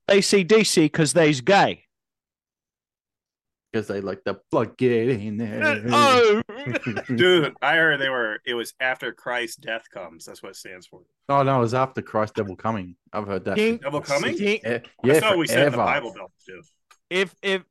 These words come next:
Speaker 1: if, I thought it was Knights in Satan's service or Kings in Satan's service. Forget, I don't
Speaker 2: Yeah,
Speaker 1: know.
Speaker 2: yeah, yeah.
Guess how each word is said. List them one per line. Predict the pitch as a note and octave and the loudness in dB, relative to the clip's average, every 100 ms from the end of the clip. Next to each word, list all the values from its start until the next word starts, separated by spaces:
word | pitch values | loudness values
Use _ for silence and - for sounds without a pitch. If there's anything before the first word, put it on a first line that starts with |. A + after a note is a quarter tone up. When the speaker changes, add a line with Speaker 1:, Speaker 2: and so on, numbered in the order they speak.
| - | -8
Speaker 1:
if, | F3+ - | -6 -4
I | E3+ | -4
thought | G#3 F#3 | -2 -2
it | |
was | C#3+ A#2+ | -2 -6
Knights | C3+ D3 D3+ D3 | -6 -8 -8 -14
in | B2+ | -14
Satan's | - D3 C#3+ C3 | -10 -8 -8 -10
service | - D3 D3+ D3+ D#3 - | -6 -2 -2 -2 -4 -6
or | A#2 | -12
Kings | G#2 C3+ C#3+ C#3+ C#3+ | -10 -8 -6 -6 -6
in | C#3 | -6
Satan's | - D3+ C#3+ C#3 | -2 -2 -4 -10
service. | - C#3+ C3 C#3 C3+ | -6 -6 -6 -8 -10
Forget, | - - - - | -14 -20 -20 -6
I | |
don't | D3+ D3 | 0 2
Speaker 2:
Yeah, | C3+ | 2
Speaker 1:
know. | B2 | 2
Speaker 2:
yeah, | A2 G2+ | 0 -4
yeah. | F#2+ F2 | -8 -10